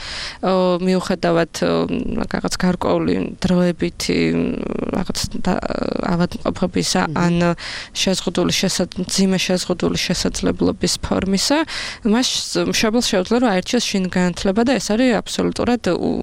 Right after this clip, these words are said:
Speaker 1: უფასო
Speaker 2: მმ.
Speaker 1: მომსახურება საჯარო სკოლებიდან ბავშვებისთვის. ზოგადად, მე ვფიქრობ, რომ ჩვენ ქვეყანაში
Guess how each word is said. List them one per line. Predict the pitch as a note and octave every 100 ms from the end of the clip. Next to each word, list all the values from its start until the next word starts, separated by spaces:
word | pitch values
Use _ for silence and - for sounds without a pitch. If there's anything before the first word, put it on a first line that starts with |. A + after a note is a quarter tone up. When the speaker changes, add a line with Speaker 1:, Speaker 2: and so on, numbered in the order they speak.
| -
Speaker 1:
უფასო | A3 G#3 - - - D3+ A#3
Speaker 2:
მმ. | G3
Speaker 1:
მომსახურება | F3+ E3+ F3 - F3+ F#3+ A#3+
საჯარო | - - F#3 A3+
სკოლებიდან | - E3 E3+ E3+ E3+ G#3+ A3 - - - -
ბავშვებისთვის. | - G3 - F3 - - - F3+ F3+
ზოგადად, | F3 C4+ E4+ A#3 F#3+ F#3 - - -
მე | A#3+
ვფიქრობ, | B3+ C#4+ C4+ G#3+
რომ | G3
ჩვენ | - A3
ქვეყანაში | A#3+ A3 A#3 G#3 F#3 F#3+